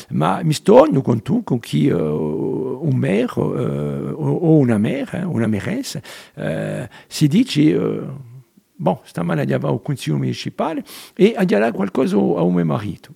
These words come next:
Quanto che so, so agenti che sono formati, o allora c'è veramente un,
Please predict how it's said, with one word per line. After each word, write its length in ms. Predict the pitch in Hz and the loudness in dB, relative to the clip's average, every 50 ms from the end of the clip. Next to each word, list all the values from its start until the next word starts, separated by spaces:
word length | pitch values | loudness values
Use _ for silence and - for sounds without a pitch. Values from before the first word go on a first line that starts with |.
| _ _ - | _ _ -8
Quanto 380 | - 233 302 - 403 370 285 - | -6 -4 -4 -2 -2 -2 -2 -4
che 260 | - 165 - - - | -6 -8 -6 -6 -6
so, 300 | - - - 139 147 143 | -4 0 0 0 0 0
so 160 | - - - | -2 -2 -2
agenti 420 | - 170 220 226 262 254 - - | 0 0 0 0 0 -2 -6 -8
che 140 | 131 156 139 | -8 -6 -6
sono 260 | - - - 147 143 | -6 -4 -2 -2 -2
formati, 540 | - - - 156 151 240 330 349 311 - - - - - - - | -2 -2 -4 -4 -2 -4 -4 -4 -6 -8 -10 -12 -18 -18 -10 0
o 120 | - 220 208 | 4 6 6
allora 360 | 185 240 381 403 320 294 - - - - - - | 8 6 6 2 2 0 -2 -4 -10 -20 -16 -2
c'è 180 | - 196 202 | 2 2 2
veramente 640 | 165 165 202 311 254 247 247 233 302 330 330 - 190 | 4 4 4 2 2 2 0 -2 -2 -2 -2 0 0
un, 80 | 160 | 0